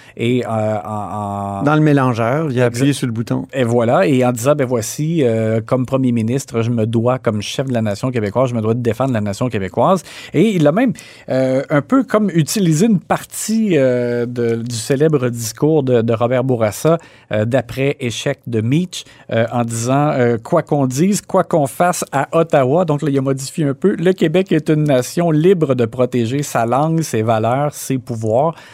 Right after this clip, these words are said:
Speaker 1: Alors, il a comme un peu adapté, euh, la phrase historique,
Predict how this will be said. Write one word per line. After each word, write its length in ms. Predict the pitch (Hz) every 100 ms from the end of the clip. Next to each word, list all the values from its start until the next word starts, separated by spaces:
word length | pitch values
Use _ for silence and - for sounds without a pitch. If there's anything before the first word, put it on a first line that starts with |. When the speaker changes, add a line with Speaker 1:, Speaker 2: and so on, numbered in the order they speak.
| - 107
Speaker 1:
Alors, 120 | 104
il 80 | 101
a 40 |
comme 180 | - 127
un 80 | 113
peu 100 | 127
adapté, 720 | 113 113 - _ - 135 131 - - - 104
euh, 320 | 101 101 101
la 160 | 104
phrase 420 | 95 - 120 123 110
historique, 680 | 143 - - 113 117 131 -